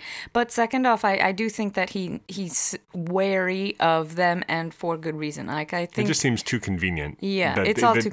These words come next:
Speaker 2: that she would be
Speaker 1: convenient.
Speaker 2: kidnapped and they would happen to be. And I know they had an
Speaker 1: Oh.
Speaker 2: explanation for, "Oh, we were monitoring
Speaker 1: Yeah.
Speaker 2: pirate transmissions because we said we would help you out," and so on, but
Speaker 1: Yeah.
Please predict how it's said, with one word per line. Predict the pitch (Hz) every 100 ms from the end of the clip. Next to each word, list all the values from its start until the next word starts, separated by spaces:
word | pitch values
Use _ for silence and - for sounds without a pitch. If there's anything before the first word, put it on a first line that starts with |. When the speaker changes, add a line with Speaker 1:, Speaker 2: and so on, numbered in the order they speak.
| 185
Speaker 2:
that | 107 101
she | 160
would | 110 98
be |
Speaker 1:
convenient. | 101
Speaker 2:
kidnapped | 113 98 92 98
and | 90
they |
would | 87 87
happen | 95 92
to | 87
be. | 95
And | 120
I | 123
know | 113 110
they | 104
had | 107
an | 98
Speaker 1:
Oh. | 95
Speaker 2:
explanation | 101 107 98 95 - 90
for, | 87
"Oh, | 98 120
we | 107 104
were | 101
monitoring | 95 92 92 95
Speaker 1:
Yeah. | 90
Speaker 2:
pirate | 95 92
transmissions | - 90 85 87 90 82
because | - 85 85
we |
said | 82 92 78
we | 82
would | 82
help | 85 82
you | 80
out," | 78
and | 69
so | 76 76
on, | 69 71
but | 69 - - - - -
Speaker 1:
Yeah. | 175 98